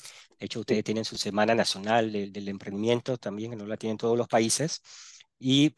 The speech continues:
Speaker 1: aquí, a través de esta articulación entre distintos actores, ya se ha podido conmemorar la Semana Global del Emprendimiento de una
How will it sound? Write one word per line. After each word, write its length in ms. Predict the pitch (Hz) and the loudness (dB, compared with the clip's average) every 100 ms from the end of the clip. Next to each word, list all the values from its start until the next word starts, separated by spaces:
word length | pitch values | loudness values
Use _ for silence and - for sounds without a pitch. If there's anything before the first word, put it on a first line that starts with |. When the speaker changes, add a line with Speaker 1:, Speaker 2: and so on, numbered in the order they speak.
| 127 | 4
Speaker 1:
aquí, 340 | - 123 139 | 4 2 4
a 100 | 131 | 4
través 400 | - 107 110 123 | 4 2 2 2
de 100 | 127 | 2
esta 760 | 127 - - 131 123 107 98 98 | 0 -2 2 6 6 6 2 -4
articulación 720 | - 107 117 - 104 - 123 | -6 -8 -8 -8 -2 -2 -2
entre 180 | 139 120 | -2 -4
distintos 420 | 101 - 113 127 | -6 -10 -8 -2
actores, 640 | 131 - 156 143 165 226 - - - _ | -2 0 0 2 2 -2 -8 -16 -20 _
ya 280 | 123 117 117 | 0 6 6
se 120 | - | 6
ha 40 | 127 | 2
podido 920 | 127 117 117 120 120 123 123 127 123 _ _ _ _ _ _ | 2 0 2 2 4 4 4 2 -4 _ _ _ _ _ _
conmemorar 600 | 131 123 123 113 113 123 135 | 2 4 4 4 4 4 4
la 100 | 139 | 2
Semana 360 | - 113 120 | 2 -2 -2
Global 260 | 123 110 110 | -2 -2 0
del 180 | 113 117 | 0 0
Emprendimiento 640 | 117 - 151 147 127 143 | -2 -2 0 2 2 0
de 60 | 170 | -2
una 320 | 120 113 104 | -2 -4 -6